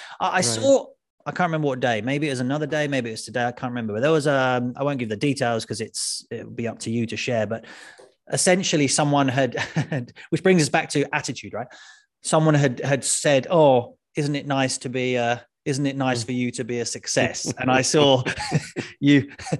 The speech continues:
Speaker 1: you kicked off on one, and quite rightly, because people do play that sort of victim,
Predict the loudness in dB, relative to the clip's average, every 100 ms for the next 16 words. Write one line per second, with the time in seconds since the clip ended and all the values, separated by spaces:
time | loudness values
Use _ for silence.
0 | -8 -2 -2 -2 -2 -4 0 2 4 2
1 | -2 -2 -4 -6 -6 -12 -10 -4 -4 -6
2 | _ -16 -4 4 6 4 2 -8 -10 -8
3 | -4 -4 2 0 2 0 4 6 6 4
4 | 0 -4 0 2 2 0 -4 -4 -4 -4
5 | -4 -4 -4 -4 -6 -4 -2 0 -2 -4